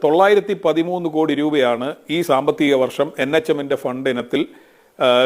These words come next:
കേന്ദ്രം സംസ്ഥാനത്തിന് തരാനുള്ളത്. അതിൽ എണ്ണൂറ്റി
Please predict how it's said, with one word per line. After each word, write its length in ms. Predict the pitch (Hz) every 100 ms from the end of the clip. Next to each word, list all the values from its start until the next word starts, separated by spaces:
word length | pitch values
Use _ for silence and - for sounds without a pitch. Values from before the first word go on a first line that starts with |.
| 127
കേന്ദ്രം 380 | 147 165 160 160 143
സംസ്ഥാനത്തിന് 540 | 131 156 143 143 135 123
തരാനുള്ളത്. 500 | 120 120 101 107 110 _ _ _ _ _ _ _ -
അതിൽ 240 | 156 196
എണ്ണൂറ്റി 420 | 175 180 214 185